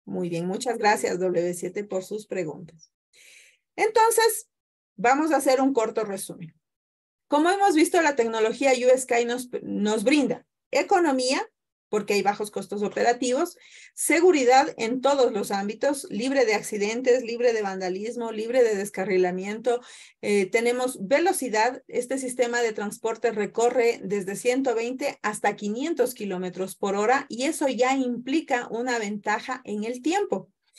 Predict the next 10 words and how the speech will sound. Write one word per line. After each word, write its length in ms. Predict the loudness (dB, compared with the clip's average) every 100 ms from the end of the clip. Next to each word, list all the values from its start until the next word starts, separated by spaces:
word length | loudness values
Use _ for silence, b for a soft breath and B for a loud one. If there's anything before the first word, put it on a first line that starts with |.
| B B B
¿A 160 | -2
quién 160 | 2 4
no 100 | 6
le 140 | 6
gusta 500 | 4 2 4 0 0 -12
ganar 460 | -6 -2 0 0 -2
tiempo? 500 | -6 -6 -8 -14 _
¿No 140 | -10 -8
es 60 |
cierto? 460 | -2 -2 -2 -6 -12